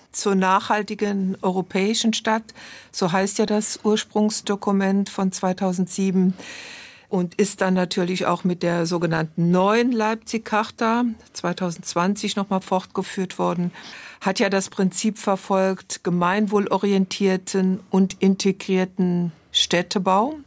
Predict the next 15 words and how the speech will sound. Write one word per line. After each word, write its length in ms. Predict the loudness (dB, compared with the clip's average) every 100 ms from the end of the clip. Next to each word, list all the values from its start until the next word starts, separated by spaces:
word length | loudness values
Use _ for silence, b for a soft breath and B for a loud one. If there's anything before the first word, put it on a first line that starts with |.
| -6
zu 400 | -2 0 0 -4 -6
propagieren 800 | -4 -2 -2 -2 0 2 2 -2 B B B B
und 240 | -2 0 2
das 480 | 2 0 -2 -4 -4
auch 300 | 2 2 2
als 220 | 0 -2
Grundlage 520 | 0 0 2 0 0 -2
für 180 | 0
die 120 | 0 0
gesamte 500 | 0 0 0 -2 -4
Stadtentwicklungspolitik 1400 | -2 -2 -2 -4 -4 -6 -6 -8 -6 -6 -6 -8 -10 -10 B B B B
in 160 | 2
Deutschland 520 | 4 2 2 0 -2 -2
zu 120 | -4
machen. 260 | -4 -4